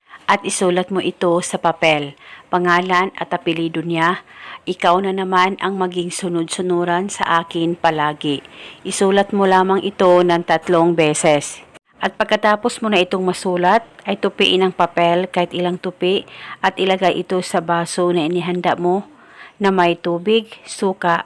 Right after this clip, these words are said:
at asin. At pagkatapos mo nang malagay, hawakan ang baso sa dalawang kamay mo, pakaisipin mo siya ng mabuti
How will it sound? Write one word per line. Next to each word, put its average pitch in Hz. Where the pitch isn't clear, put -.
at 170
asin. 151
At 180
pagkatapos 175
mo 175
nang 165
malagay, 170
hawakan 165
ang 170
baso 175
sa -
dalawang 180
kamay 165
mo, 165
pakaisipin 170
mo 170
siya 170
ng 170
mabuti 165